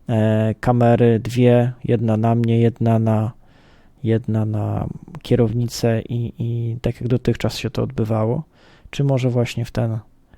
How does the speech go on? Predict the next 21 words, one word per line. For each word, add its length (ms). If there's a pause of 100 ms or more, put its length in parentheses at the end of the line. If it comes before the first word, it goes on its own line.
sposób. 720 (1200)
Poczekamy, 520
aż 100
się 140
załaduje. 720 (1800)
Okej. 440 (1080)
Trochę 240
tutaj 280
za 140
blisko 400
siedzę, 360
ale 140
już 140
tutaj 180
z 80
tym 160
fantem 400
nic 240
nie 100
zrobię. 320
Mogę 240